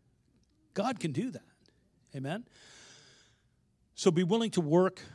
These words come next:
on your marriages. And after I preach this, I'm gonna go home and my wife's gonna say, "Remember what you said.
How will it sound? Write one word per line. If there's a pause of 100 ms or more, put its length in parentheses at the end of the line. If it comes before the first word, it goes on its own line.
(180)
on (1120)
your
marriages. (1400)
And
after
I
preach
this,
I'm
gonna
go
home
and
my
wife's
gonna
say,
"Remember
what
you
said.